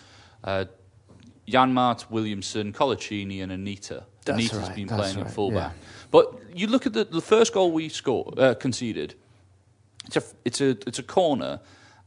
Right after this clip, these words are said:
Speaker 1: and it's like Oliveira's not even challenged.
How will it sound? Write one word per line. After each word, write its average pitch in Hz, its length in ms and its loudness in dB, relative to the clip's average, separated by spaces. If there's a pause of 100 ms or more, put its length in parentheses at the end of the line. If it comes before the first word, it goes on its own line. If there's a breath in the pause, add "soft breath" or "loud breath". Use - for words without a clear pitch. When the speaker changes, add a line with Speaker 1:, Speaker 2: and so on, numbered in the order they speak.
Speaker 1:
and 117 160 4
it's - 320 -4 (960)
like 151 160 0 (380)
Oliveira's 156 720 2
not 131 300 2
even 101 240 -2
challenged. 107 680 -2